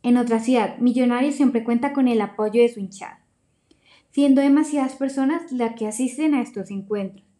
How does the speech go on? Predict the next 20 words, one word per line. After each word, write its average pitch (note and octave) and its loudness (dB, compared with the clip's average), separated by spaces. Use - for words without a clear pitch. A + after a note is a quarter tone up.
Y G#3+ -4
es G#3+ -12
por B3+ -2
esto C4 -2
que C4 -2
nuevamente C4 0
Millonarios B3 0
se C#4+ 0
encuentra G3+ -2
en F#3+ -8
crisis, - -6
de-, A3 2
debido A#3+ 4
a C#4+ -2
que C4 -2
sus A#3 0
hinchas A#3 -2
no A3 4
pueden F#3+ -8
asistir. F#3+ -10